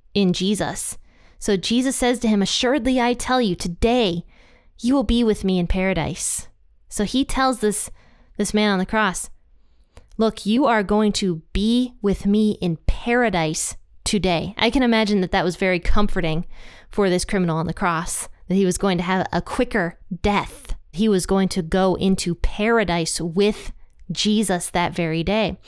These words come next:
So this brings me to the question I asked at the beginning. Where did Jesus go after he died? Because many people believe that Jesus actually went down to hell.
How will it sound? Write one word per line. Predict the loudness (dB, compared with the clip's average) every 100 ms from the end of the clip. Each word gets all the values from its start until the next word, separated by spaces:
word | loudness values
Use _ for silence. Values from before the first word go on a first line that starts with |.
| -16 -14 -16 -18 -14
So | 0 2
this | 2 2
brings | 2 2 2
me | 2
to | 2
the | 0
question | 0 0 2
I | 2
asked | 2 -2
at | -4
the |
beginning. | -4 0 2 2 0 -2 -8 -14 -20 -18 -4
Where | 2 4
did | 6 4
Jesus | 4 2 2
go | 0 0 2 2 -2 -6
after | -6 -4 -4
he | -4 0
died? | 2 2 0
Because | 0 0
many | 2 2 2
people | 2 2 2
believe | 2 2 0 0
that | -2 0
Jesus | 0 0 -2
actually | -4 -4 -2
went | -2 -2
down | -4 -4
to | -4
hell. | 0 0 0